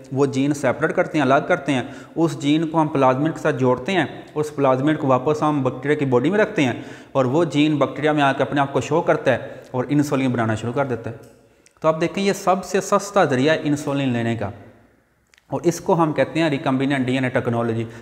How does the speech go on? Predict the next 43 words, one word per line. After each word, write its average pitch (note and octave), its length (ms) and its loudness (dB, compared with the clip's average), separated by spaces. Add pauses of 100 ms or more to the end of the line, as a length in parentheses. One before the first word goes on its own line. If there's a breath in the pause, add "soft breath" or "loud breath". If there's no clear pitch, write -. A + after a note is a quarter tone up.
(100)
तो - 80 -12
इसके D3 280 -2
ज़रिए C#3 260 2
वैक्सीन, B2+ 600 0
hormone, A#2+ 440 0
जितनी B2+ 240 -2
भी D3 80 -2
चीज़ें C3 240 0
हैं, B2 160 -2
वो A#2+ 140 -4
इसके B2+ 220 -4
ज़रिए B2+ 180 2
बन B2 180 2
रही A#2+ 160 -2
हैं। - 180 -8 (640 loud breath)
और C#3 100 2
उसके D#3+ 240 2
बाद E3+ 180 8
देखें, D#3 260 2
एक D3 360 0
और F3 140 4
हमारे D3 260 4
पास D3 380 2
फील्ड C#3+ 200 2
है D3+ 60 2
जिसको D3+ 240 -4
जीन D3 260 -2
मैपिंग D#3 380 -2
कहते B2+ 240 0
हैं। - 280 -8 (460 loud breath)
तो D#3+ 80 2
जीन D#3+ 300 4
मैपिंग G3 380 2
हम F#3+ 120 2
ये G3 140 4
चेक G3 260 0
करते C#3+ 240 -2
हैं D#3+ 160 0
कि D#3 60 -6
हमारे C3 260 0
जो D3+ 120 -2
क्रोमोसोम C#3 600 2
हैं, B2+ 340 -4